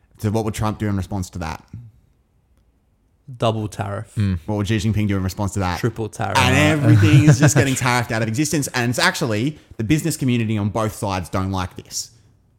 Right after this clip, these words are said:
Speaker 1: Because
Speaker 3: yeah, understandably. It's
Speaker 1: Sorry?
Speaker 3: just understandably,
Speaker 1: Yeah,
Speaker 3: it's just
Speaker 1: exactly.
Speaker 3: holding up trade.
Speaker 1: Exactly. And so the business community is pushing hard against Trump, saying, "No, please let, these tariffs go so that we can buy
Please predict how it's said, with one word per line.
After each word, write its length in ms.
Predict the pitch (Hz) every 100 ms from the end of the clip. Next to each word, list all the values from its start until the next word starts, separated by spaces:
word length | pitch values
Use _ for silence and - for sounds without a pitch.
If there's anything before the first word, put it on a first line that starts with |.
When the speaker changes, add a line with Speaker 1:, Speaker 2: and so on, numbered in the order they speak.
| -
Speaker 1:
Because 320 | 120 131 123 120
Speaker 3:
yeah, 80 | 87
understandably. 640 | 82 - 78 85 92 120 - _
It's 80 | 131
Speaker 1:
Sorry? 160 | 123 165
Speaker 3:
just 320 | - - -
understandably, 580 | 110 101 - 87 98 120
Speaker 1:
Yeah, 60 | 101
Speaker 3:
it's 120 | -
just 100 | 110
Speaker 1:
exactly. 320 | 113 98 78 -
Speaker 3:
holding 320 | 95 87 90
up 140 | -
trade. 300 | - 95 110 - - 123
Speaker 1:
Exactly. 580 | 123 120 92 90 - - _ _ _ _ -
And 180 | 117 123
so 300 | 135 113 117
the 100 | 117
business 340 | 110 160 165
community 480 | - 127 120 117 113
is 80 | 107
pushing 360 | - 127 135 113
hard 280 | 110 107
against 300 | 104 104 95
Trump, 300 | - 101 98
saying, 560 | - 95 95 98 98 90
"No, 420 | 95 92 110 196 - _ _ _ _ _ _ -
please 640 | - 113 123 123 120 101 -
let, 380 | 113 110 - - _ _ 117
these 200 | 110 -
tariffs 340 | 113 101 92
go 300 | - 98 95
so 140 | 110 -
that 80 |
we 160 | 98 104
can 260 | 104 95 92
buy 500 | 95 92 90 87